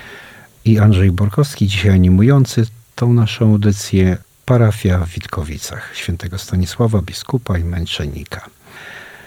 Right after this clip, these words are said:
Przyjrzymy się pożądanej postawie każdego chrześcijanina w każdym czasie. Wydaje się, że te wszystkie postawy reprezentuje Maryja.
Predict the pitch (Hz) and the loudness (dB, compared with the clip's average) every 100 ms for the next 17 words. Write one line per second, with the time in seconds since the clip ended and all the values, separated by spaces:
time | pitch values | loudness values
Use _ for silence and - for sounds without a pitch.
0 | - - - 117 175 180 147 - 143 139 | -12 -2 2 4 4 4 2 2 2 2
1 | 139 - _ _ - 110 117 117 147 180 | -2 -10 _ _ -2 2 4 4 4 4
2 | 160 143 117 - 143 127 - 117 - 135 | 2 0 -2 0 0 0 0 0 2 0
3 | 131 120 - 117 - - 104 107 101 82 | 0 -4 -4 -4 -2 0 4 4 4 2
4 | 78 - - - - 113 113 120 113 - | -2 -8 -16 -10 0 2 4 4 2 0
5 | - 80 - - - - - 92 98 107 | -6 -6 -12 -12 -16 -14 -4 0 4 4
6 | 123 123 - 113 98 101 - 92 90 - | 2 0 2 2 4 2 0 -2 -4 -8
7 | - - - - - 147 143 - 151 135 | -20 -20 -16 0 2 2 0 -4 -2 -4
8 | - - 98 85 78 87 95 117 - - | -6 -4 0 0 0 0 0 0 -4 -14
9 | - - - - _ - 117 123 123 123 | -20 -20 -20 -20 _ -2 2 2 4 4
10 | 117 120 117 143 160 156 95 76 69 | 4 4 4 4 4 2 2 0 -8